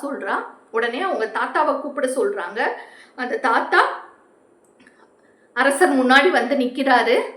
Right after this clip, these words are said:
ஓரஸ்க்கு ஒரே கவலை,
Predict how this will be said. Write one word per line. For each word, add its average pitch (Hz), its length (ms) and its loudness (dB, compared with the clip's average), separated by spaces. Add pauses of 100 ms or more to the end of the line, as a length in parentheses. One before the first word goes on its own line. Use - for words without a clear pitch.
(1300)
ஓரஸ்க்கு 349 580 6
ஒரே 240 300 0
கவலை, 233 420 0